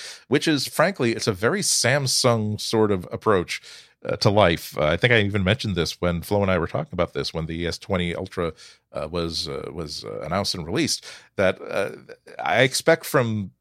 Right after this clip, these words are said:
Samsung a lot of these features to be really good demos. And they're there to make sure that the, uh, that the, the promotional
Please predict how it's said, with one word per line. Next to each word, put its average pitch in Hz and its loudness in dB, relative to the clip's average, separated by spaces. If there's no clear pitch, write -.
Samsung 113 4
a 92 2
lot 98 6
of 139 0
these 131 -2
features 113 2
to 101 2
be 92 2
really 131 6
good 104 4
demos. 78 2
And 87 4
they're 95 4
there 120 6
to 135 0
make 113 2
sure 110 2
that 98 2
the, 90 0
uh, 92 -8
that 95 0
the, 82 -4
the 87 -10
promotional 98 -2